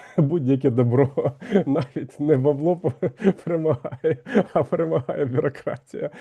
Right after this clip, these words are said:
І тому диплом буде набагато краще, ніж просто сертифікат якийсь. І плюс я проконсультувався зі своїм тоді, е, зі своїм лідом,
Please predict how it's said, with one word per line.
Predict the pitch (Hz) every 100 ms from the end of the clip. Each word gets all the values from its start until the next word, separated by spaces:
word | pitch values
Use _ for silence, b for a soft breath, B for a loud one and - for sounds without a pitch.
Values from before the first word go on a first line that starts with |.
| B B 175 -
І | 156
тому | 170 175 190
диплом | 160 160 - 180 214 202 165 139 131
буде | 170 160 156
набагато | 151 143 143 143 131
краще, | - 151 170 - 131
ніж | 135
просто | 135 151 143 131
сертифікат | 123 - 127 120 - - -
якийсь. | 131 - 131 - B B B 123 _ -
І | 208
плюс | 190 170 220 - -
я | 120 135 139 131 127 127 120 -
проконсультувався | 131 131 127 113 123 120 117
зі | 110
своїм | 120 113
тоді, | 107 104 107 110 110 107
е, | 107 107 107 107 107 113 110 107 107
зі | 104 120
своїм | 113 120 110
лідом, | 107 127 190 240